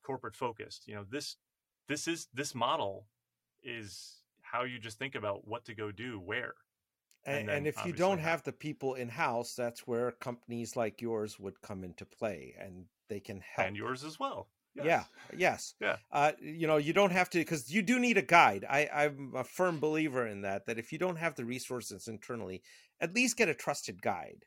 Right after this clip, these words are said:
Speaker 2: whoever
Speaker 1: Mm-hmm.
Speaker 2: that is, and walk through this, because what you're describing is very succinct, it's precise,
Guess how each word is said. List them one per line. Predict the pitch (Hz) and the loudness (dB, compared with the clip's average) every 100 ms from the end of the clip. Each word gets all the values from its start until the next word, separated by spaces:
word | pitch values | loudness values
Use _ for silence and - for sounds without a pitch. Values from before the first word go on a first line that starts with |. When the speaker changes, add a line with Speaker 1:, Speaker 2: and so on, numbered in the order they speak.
| - | -2
Speaker 2:
whoever | 196 226 190 123 | 4 6 6 2
Speaker 1:
Mm-hmm. | 113 165 - _ _ | -2 -8 -14 _ _
Speaker 2:
that | 139 143 | -2 -2
is, | 65 50 - - _ _ _ - | -4 -12 -18 -20 _ _ _ -2
and | 180 143 | -2 4
walk | 175 214 214 | 8 8 4
through | 175 180 | 0 0
this, | 127 - | 0 -4
because | - 123 139 | -8 -6 -4
what | 143 151 | -4 0
you're | 165 196 | 2 2
describing | 170 - 147 135 156 180 202 - _ _ _ _ _ | 0 -2 2 2 2 0 -4 -10 _ _ _ _ _
is | 117 104 | -8 0
very | 139 165 | 2 4
succinct, | 190 185 - 135 131 - - _ _ _ _ - | 2 0 0 0 -2 -8 -20 _ _ _ _ -18
it's | - | -8
precise, | 160 - 120 117 - - | -4 2 2 2 0 -6